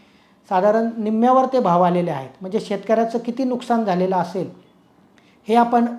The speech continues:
समजून घेऊ शकतो. त्यामुळे आगामी काळामध्ये आता सर्व स्थानिक स्वराज्य संस्थांच्या निवडणुका आहेत, जिल्हा परिषद असेल, पंचायत समिती असेल, तर ग्रामीण भागामध्ये शेतकरी या कांद्याचे जे घसरलेले भाव आहे, त्याच्यामुळे तो चिंताग्रस्त आहे.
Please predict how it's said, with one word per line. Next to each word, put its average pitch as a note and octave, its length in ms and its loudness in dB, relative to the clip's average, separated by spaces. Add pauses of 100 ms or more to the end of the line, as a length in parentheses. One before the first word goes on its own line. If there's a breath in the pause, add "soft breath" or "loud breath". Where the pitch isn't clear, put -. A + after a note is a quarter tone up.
समजून G3 340 -2
घेऊ E3+ 180 0
शकतो. E3 400 -10 (360 loud breath)
त्यामुळे G#3 220 -2
आगामी G#3+ 560 2
काळामध्ये G3+ 680 -2 (340 loud breath)
आता F#3+ 220 -4
सर्व G#3 260 -2
स्थानिक G#3+ 420 -4
स्वराज्य G#3 380 0
संस्थांच्या G3+ 580 -4
निवडणुका G3 480 -2
आहेत, E3 240 -2
जिल्हा F3+ 300 0
परिषद F#3+ 420 -2
असेल, F3+ 300 -4
पंचायत F3+ 380 -4
समिती F#3 420 -4
असेल, D3+ 360 -6 (520 loud breath)
तर G#3+ 40 -6
ग्रामीण G3+ 460 0
भागामध्ये F#3 680 -2 (360 loud breath)
शेतकरी G3+ 520 -2
या G3 160 -2
कांद्याचे G3 680 -4
जे G3 160 -6
घसरलेले A#3 580 0
भाव F3+ 240 4
आहे, E3 180 2
त्याच्यामुळे F#3 460 -6
तो G3 80 -4
चिंताग्रस्त G3 720 -4
आहे. G3 280 -4